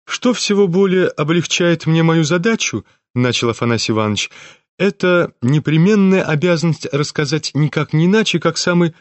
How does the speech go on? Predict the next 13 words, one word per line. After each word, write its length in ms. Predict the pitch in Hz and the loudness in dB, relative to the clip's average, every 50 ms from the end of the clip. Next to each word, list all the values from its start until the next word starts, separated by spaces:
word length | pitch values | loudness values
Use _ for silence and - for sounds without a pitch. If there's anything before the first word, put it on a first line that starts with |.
| _ _ _ | _ _ _
дурной 480 | 151 151 202 202 170 165 139 123 107 90 | -4 -2 0 2 2 2 2 2 0 0
поступок 600 | - 110 104 - - - - 95 - - 90 - | -2 -4 -6 -8 -10 -12 -12 -10 -8 -8 -10 -10
всей 260 | - - - 98 95 | -8 -6 -4 -2 -2
моей 260 | 92 92 92 95 98 | 0 0 0 -2 -2
жизни. 460 | 90 82 87 87 82 78 85 87 90 - _ _ _ _ _ _ | -4 -4 -4 -6 -6 -6 -8 -12 -12 -14 _ _ _ _ _ _
В 80 | _ - | _ -6
таком 260 | - 156 156 214 208 | -4 -2 0 0 0
случае, 420 | - - 233 226 - - - 196 | 0 0 0 0 0 0 0 0
разумеется, 580 | 185 180 170 190 185 190 185 170 - - 165 160 _ _ _ _ _ | 0 0 0 0 2 2 0 0 -2 -6 -8 -10 _ _ _ _ _
не 140 | 160 185 214 | 0 2 4
может 240 | 220 220 160 131 123 | 4 2 2 0 -2
быть 180 | 117 120 - | -2 -4 -4
колебаний. 640 | - - 123 147 131 113 107 101 92 92 95 92 | -4 -2 -2 -2 0 0 0 0 0 -2 -4 -8